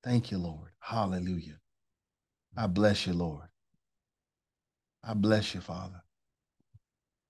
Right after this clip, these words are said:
You are worthy to be praised. I don't know who the i-, iPhone is, and God normally does. This is the first I've ever had God move like this. I don't know your name, but what I have heard is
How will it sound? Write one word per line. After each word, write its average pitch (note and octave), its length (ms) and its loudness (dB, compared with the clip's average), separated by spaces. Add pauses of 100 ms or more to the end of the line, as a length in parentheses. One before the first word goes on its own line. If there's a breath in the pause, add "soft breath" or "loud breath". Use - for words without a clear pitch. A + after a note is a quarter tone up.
(500)
You G#2+ 140 2
are G2 100 6
worthy F#2 400 8
to - 140 -4
be D#2+ 140 -2
praised. F2 640 -8 (1800 soft breath)
I C3 100 8
don't E3+ 140 10
know D#3+ 140 10
who E3 200 8
the C#3 220 10
i-, B2+ 240 8 (120)
iPhone B2 600 8
is, F2 300 6
and F#2 180 6
God B2+ 280 8
normally A#2 300 10
does. G2+ 240 8
This A#2 120 8
is - 40 -4
the - 80 4
first C3 260 8
I've A2+ 180 8
ever A2+ 200 8
had G#2+ 280 6
God G#2 280 8
move A2 360 8
like G2 280 6
this. F#2+ 260 6 (400 loud breath)
I A2+ 80 6
don't C3+ 140 8
know C3+ 100 10
your G#2 200 10
name, B2+ 560 8 (680)
but A#2 260 6
what C3 180 8
I C3+ 180 8
have A#2 120 4
heard C#3+ 520 8
is G#2 500 6